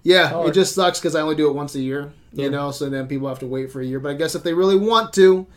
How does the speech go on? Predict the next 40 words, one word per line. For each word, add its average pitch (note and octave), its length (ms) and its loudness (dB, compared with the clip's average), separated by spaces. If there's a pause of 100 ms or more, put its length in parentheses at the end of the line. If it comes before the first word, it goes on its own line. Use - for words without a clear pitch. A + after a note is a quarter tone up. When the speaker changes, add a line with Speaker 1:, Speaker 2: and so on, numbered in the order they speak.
(300)
Speaker 1:
you D3+ 120 2
gotta E3 260 4
wait D3+ 440 0
to C#3 120 -6
get C3+ 80 -2
Speaker 2:
Mm-hmm. C3+ 60 -2
Speaker 1:
on B2+ 80 -6
the, C3 220 -10
on, D3 200 -12
on C3+ 200 -10
the C3 60 -10
group C3 220 -6
picture. C3 300 -8
But, C3 240 -8
uh, C#3 220 -4
I F3+ 80 0
like E3+ 260 4
it. C3+ 80 -2
It C3+ 40 -4
shows D3+ 260 -2
family, B2+ 440 -10
you C#3+ 80 -4
know, D3 340 -2 (240)
video D3 400 0
and B2+ 140 -8
family. B2+ 300 -6
Really, C3 240 -2 (180)
uh, B2+ 280 -8 (340)
really, E3 320 4
really C#3+ 280 0
love B2 180 -6
it. B2+ 80 -16 (520)
Um, D#3+ 520 0 (360)
tomorrow, G3+ 640 2 (680)
no, D#3+ 120 -2
Saturday, F#3 440 4
I'm C#3+ 180 -4
doing D3 280 0
The C#3 80 -4
Wrestler C#3 580 -4